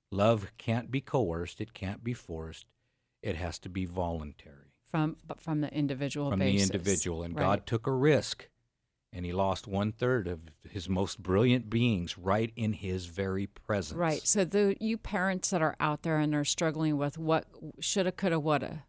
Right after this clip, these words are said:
Speaker 2: you know, what, what should I have done? What could I have done? What can I still do? Um, we need to recognize that your,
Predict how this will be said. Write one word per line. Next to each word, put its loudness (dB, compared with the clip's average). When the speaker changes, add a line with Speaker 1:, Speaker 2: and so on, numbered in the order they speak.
Speaker 2:
you 2
know, 2
what, -2
what 2
should 0
I 6
have 2
done? 2
What -2
could -2
I 4
have 0
done? 4
What 0
can -2
I 2
still 2
do? 0
Um, 2
we 0
need 0
to -2
recognize 2
that 0
your, 2